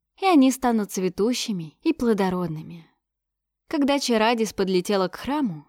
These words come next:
там её уже поджидала сестра. Богиня Тутрапан, словно статуя из горного хрусталя, поднялась над вспенившимися водами реки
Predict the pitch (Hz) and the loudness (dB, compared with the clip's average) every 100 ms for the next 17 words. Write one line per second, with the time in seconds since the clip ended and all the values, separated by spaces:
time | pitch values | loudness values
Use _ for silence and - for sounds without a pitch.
0 | _ 330 311 262 220 214 190 247 285 220 | _ 4 6 6 4 4 2 -2 -2 -2
1 | 196 185 202 226 262 285 - 170 165 _ | 0 0 0 -2 -4 -6 -8 -16 -18 _
2 | _ _ _ _ _ 208 220 202 226 214 | _ _ _ _ _ 0 0 4 2 2
3 | 208 196 196 185 254 277 175 160 _ _ | -2 -2 -2 -2 -4 -4 -6 -14 _ _
4 | - 302 277 269 - 311 262 208 214 214 | -2 2 4 2 2 0 2 2 2 2
5 | 233 220 180 175 202 208 - 311 226 160 | 2 2 -2 -4 -6 -8 -4 -4 -4 -8
6 | - _ _ - 247 262 269 240 233 208 | -18 _ _ 0 4 4 4 2 -2 -4
7 | - 269 262 208 - 190 180 202 180 226 | -4 2 4 4 -2 -4 -4 -4 2 2
8 | 202 196 190 180 285 226 | 2 0 0 -2 -4 -4